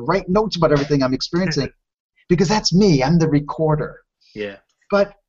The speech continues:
Speaker 1: ultimately, it's about living in that moment, you know?
Speaker 2: Mm-hmm.
Speaker 1: And sometimes I have to kinda remind myself, don't look at it all, all, this all through a camera lens. Just
Speaker 2: Yeah.
Speaker 1: live it. This is the moment. This is what's great. It's just,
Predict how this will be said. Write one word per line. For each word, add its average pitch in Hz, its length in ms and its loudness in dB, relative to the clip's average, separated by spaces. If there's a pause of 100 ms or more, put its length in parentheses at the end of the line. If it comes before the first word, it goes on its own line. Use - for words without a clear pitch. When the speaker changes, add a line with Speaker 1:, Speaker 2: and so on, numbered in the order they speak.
(160)
Speaker 1:
ultimately, 220 680 -4
it's 160 200 -8
about 139 300 -2
living 151 300 -2
in 135 100 -4
that 120 200 -10
moment, 117 440 -8 (440)
you 127 140 -4
know? 147 300 0
Speaker 2:
Mm-hmm. - 20 -12 (380)
Speaker 1:
And 147 240 2
sometimes 190 440 -4
I 180 40 -2
have 165 240 -2
to 151 80 -12
kinda 170 220 -8
remind 160 160 -2
myself, 147 240 -6 (280)
don't 202 320 -6 (240)
look 190 240 -4
at 190 80 0
it 170 60 -4
all, 170 180 -2
all, 156 460 -2 (120)
this 156 240 -6 (200)
all 143 320 2
through 135 400 -4
a 127 80 -10
camera 131 360 -6
lens. 101 340 -8
Just - 320 -10 (120)
Speaker 2:
Yeah. 101 280 -12 (180)
Speaker 1:
live 151 240 2
it. 101 160 -6 (260)
This 208 160 -2
is 151 140 -6
the 135 100 -6
moment. 131 540 -4
This - 180 -4
is 151 240 -8
what's - 340 -6 (440)
great. 214 440 -4
It's - 140 -16
just, - 220 -8